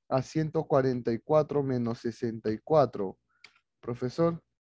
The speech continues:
cuatro X es igual a ¿qué? A ciento cuarenta y cuatro menos sesenta y cuatro, creo que sale ochenta. Ochenta, profesor. Donde X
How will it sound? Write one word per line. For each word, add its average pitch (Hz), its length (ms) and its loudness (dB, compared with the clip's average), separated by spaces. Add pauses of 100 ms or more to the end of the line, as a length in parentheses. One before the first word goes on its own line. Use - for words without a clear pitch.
(680)
cuatro 143 500 2
X 151 460 0
es 135 240 -2
igual 135 300 4
a 127 100 0
¿qué? 175 300 0 (1300)
A 151 340 4
ciento 165 440 -2
cuarenta 143 360 0
y 135 40 -2
cuatro 160 360 2
menos 139 360 0
sesenta 131 400 -2
y 123 80 -4
cuatro, 156 500 2 (1160)
creo 143 240 2
que 143 120 -2
sale 143 260 0
ochenta. 156 760 0 (840)
Ochenta, 131 600 -2
profesor. 120 600 -4 (760)
Donde 123 480 4
X 165 500 -4